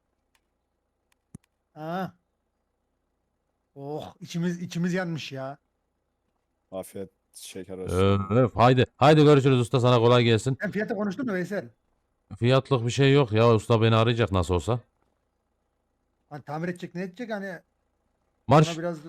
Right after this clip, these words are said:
Speaker 1: usta fazla yapıştırır.
Speaker 3: Ne bileyim ben işte, daha açmadan bir şey diyemez bence. Usta.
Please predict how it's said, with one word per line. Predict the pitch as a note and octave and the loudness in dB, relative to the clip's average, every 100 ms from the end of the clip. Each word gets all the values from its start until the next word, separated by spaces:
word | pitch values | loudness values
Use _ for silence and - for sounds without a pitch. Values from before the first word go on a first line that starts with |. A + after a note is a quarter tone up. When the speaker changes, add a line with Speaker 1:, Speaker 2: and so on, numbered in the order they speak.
| - _ | -20 _
Speaker 1:
usta | D#3+ E3 | -12 -12
fazla | C#3 D#3 D#3 | -10 -12 -10
yapıştırır. | F3+ F3+ G3+ B3+ B3 _ - F#2 F#2+ F#2 F#2 _ - _ _ _ _ _ - | -10 -10 -20 -20 -20 _ -16 -16 -16 _ _ _ -20 _ _ _ _ _ -4
Speaker 3:
Ne | F#2+ F#2+ | -2 0
bileyim | G#2 B2 D#3+ D3+ | 0 0 2 4
ben | D3 | 2
işte, | A#2+ - G#2+ G2 F#2 | 2 0 0 2 2
daha | G#2+ | 4
açmadan | A2+ A#2 B2+ B2+ | 4 4 2 2
bir | A2 | 2
şey | B2 | 0
diyemez | A#2+ D#3 D#3+ G2+ | 2 2 2 2
bence. | G2 F#2 | 0 2
Usta. | G#2+ - G3 | 0 4 2